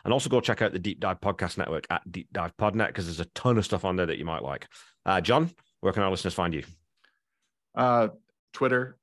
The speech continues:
Speaker 2: uh, four four four underscore John, the number four, F O R, the number score, uh, number four underscore John. And that's only if you want, uh, either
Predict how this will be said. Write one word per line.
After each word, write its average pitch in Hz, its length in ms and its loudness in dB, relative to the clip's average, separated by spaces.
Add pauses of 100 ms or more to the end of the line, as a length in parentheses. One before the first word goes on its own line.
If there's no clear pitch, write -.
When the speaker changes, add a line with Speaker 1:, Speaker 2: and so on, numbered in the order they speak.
(100)
Speaker 2:
uh, 95 260 0
four 113 240 -4
four 107 120 -12
four 107 420 0
underscore 98 500 -4
John, 95 320 -2
the 95 60 -4
number 92 240 -2
four, 95 280 -2
F 90 140 -6
O 90 140 -2
R, 90 200 -2
the 87 60 -6
number 87 220 -8
score, 90 480 -6
uh, 92 80 -2
number 92 200 -2
four 87 400 -6 (120)
underscore 82 400 -10
John. 104 520 0
And 92 160 -6
that's 90 320 -6
only 95 240 -2
if 85 120 -8
you 87 80 -6
want, 82 240 -6 (320)
uh, 78 340 -8
either 85 480 -8